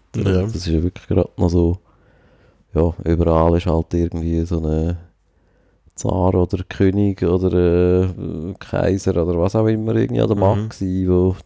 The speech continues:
Speaker 2: die meisten ja dann noch irgendwie familiär irgendwie noch verbandelt gsi sind und, und, und.
Speaker 1: Nee. Ja, eben Russland ist jetzt halt schon noch ein Extrembeispiel gsi unter den europäischen Monarchien, wo es halt wirklich noch so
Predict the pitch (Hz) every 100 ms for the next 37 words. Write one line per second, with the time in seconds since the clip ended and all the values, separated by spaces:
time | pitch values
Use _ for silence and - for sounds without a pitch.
0 | - 95 92 95 - 95 92 92 90 92
1 | 98 98 87 87 85 90 87 85 90 92
2 | 92 90 90 87 90 87 78 76 90 117
3 | 113 - 101 107 87 95 90 - 92 80
4 | 76 87 110 _ _ _ _ - 101 95
5 | 104 113 117 _ - - - 98 107 113
6 | - - - - - 104 113 120 147 -
7 | 113 113 110 117 110 110 107 117 120 120
8 | 120 117 120 - - 120 120 117 117 -
9 | 117 117 - 110 104 107 101 101 104 104
10 | - 101 104 - 101 104 107 104 107 101
11 | 95 98 - 101 - 101 - - 101 -
12 | 107 104